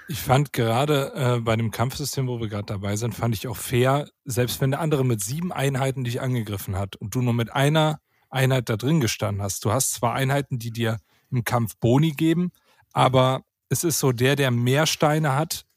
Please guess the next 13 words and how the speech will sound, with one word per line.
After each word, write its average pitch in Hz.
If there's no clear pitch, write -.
in 139
dem 147
Gebiet, 139
zieht -
vier 185
und 113
wählt 147
aus 117
diesen 170
vier 156
Steinen 135
drei 117
aus 151